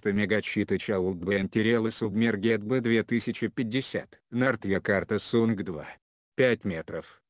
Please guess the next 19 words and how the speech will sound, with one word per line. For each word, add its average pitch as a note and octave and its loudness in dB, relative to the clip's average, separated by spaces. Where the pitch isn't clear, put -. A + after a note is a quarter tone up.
Эйкт A2 0
Фейтен C3+ 0
десять A2 2
Years A#2 2
Antis G2 -2
Chantinuing B2 0
Tasinka G#2 -2
Navirage G2+ 2
F G2+ -4
один A#2+ 2
пятнадцать A#2 0
сантиметров A2 0
А C#3+ -2
Е G2+ 2
Р. - -4
H A2 2
T G#2 2
T G#2 2
P G2+ -4